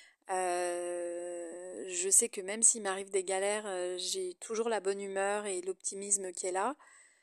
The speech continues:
Alors, pas tout le temps, hein, parce que je suis pas non plus une machine, mais, euh, c'est vrai que du coup, ben, j'ai ce besoin aussi d'être entourée,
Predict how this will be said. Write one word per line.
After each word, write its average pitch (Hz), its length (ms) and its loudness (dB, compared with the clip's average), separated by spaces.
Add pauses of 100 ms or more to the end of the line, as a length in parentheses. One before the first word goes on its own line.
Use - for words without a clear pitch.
(200)
Alors, 185 200 0
pas 202 120 4
tout 240 120 -2
le 220 60 -10
temps, 294 260 4
hein, 254 60 0
parce 247 140 -2
que 226 80 -4
je - 40 0
suis - 100 -2
pas 185 100 0
non 190 140 -6
plus 196 140 -6
une 196 80 -6
machine, 262 480 6
mais, 202 280 4
euh, 196 280 8
c'est 226 100 0
vrai 220 100 4
que 208 60 -4
du 196 160 -4
coup, 233 320 -4
ben, 185 540 4
j'ai 190 160 2
ce 202 160 6
besoin 202 420 0
aussi 214 240 2
d'être 190 240 -2
entourée, 208 540 0